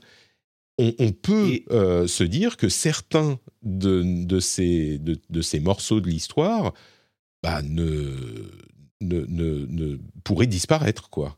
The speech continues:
Speaker 1: Et vraiment.
Speaker 2: Mais on est en plein dedans, en fait,
Speaker 1: Mm.
Speaker 2: puisque, euh, toi qui parles d'actualité, euh, constamment dans ton podcast, j'imagine que tu as abordé déjà un nombre incalculable de fois la fermeture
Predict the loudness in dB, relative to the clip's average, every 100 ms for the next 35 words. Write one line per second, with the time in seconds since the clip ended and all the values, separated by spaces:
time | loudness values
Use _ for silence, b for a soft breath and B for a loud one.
0 | -12 -12 -12 -4 0 4 2 2 2 2
1 | 4 4 2 2 0 2 2 2 2 2
2 | 2 0 2 0 -2 -8 -2 -2 0 2
3 | 2 2 2 2 4 0 0 0 0 0
4 | 2 2 0 0 -2 -2 0 2 4 2
5 | 2 -2 -2 0 0 0 -2 -2 -2 0
6 | -2 0 -2 -4 B B B -2 2 4
7 | 4 2 2 0 0 -4 -2 0 2 2
8 | 2 0 0 0 2 2 2 2 0 0
9 | 0 0 0 -2 0 0 2 0 0 0
10 | 2 2 0 B B B 0 2 2 2
11 | 2 0 0 2 2 0